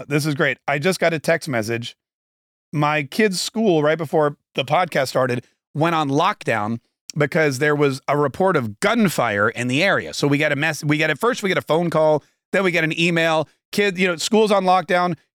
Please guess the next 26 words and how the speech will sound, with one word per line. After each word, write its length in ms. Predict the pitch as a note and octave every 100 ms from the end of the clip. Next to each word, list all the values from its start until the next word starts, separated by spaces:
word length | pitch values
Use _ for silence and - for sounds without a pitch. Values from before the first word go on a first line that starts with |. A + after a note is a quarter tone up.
| -
kids 280 | G#3+ G3
are 100 | G3+
safe, 480 | F3+ F#3+ E3+ E3+ D3
yada, 240 | E3 E3 D#3+
yada, 180 | D#3
yada. 320 | D3 C#3+ C#3 C3+ _ _
Uh, 140 | D3+ D3+
I 120 | E3
just 160 | F3 F3+
got 160 | F#3
a 20 | E3+
text 280 | F3+ E3+
message. 440 | D#3+ C3+ D3+ B2+ - _ _ _
It 200 | F3+ G3
was 280 | D#3 E3+ C#3+
not 280 | E3+ G#3+ - B2+
gunfire. 720 | F3 G3+ F3+ C3+ B2 A#2+ B2 - _ _ F#3+
It 160 | G3
was 200 | F3+ E3+
a 80 | E3
nail 680 | D3+ D#3+ G#3+ B3+ G3+ C#3 A#2+ _ _ -
gun 480 | C3 C3+ B2 C#3 D#3+ - _ _ _
used 600 | C#3+ E3 G3 G3+ G3 E3+ -
on 180 | F3+ E3+
a 140 | D#3+
roof. 640 | D3 G3+ G#3+ B2 - -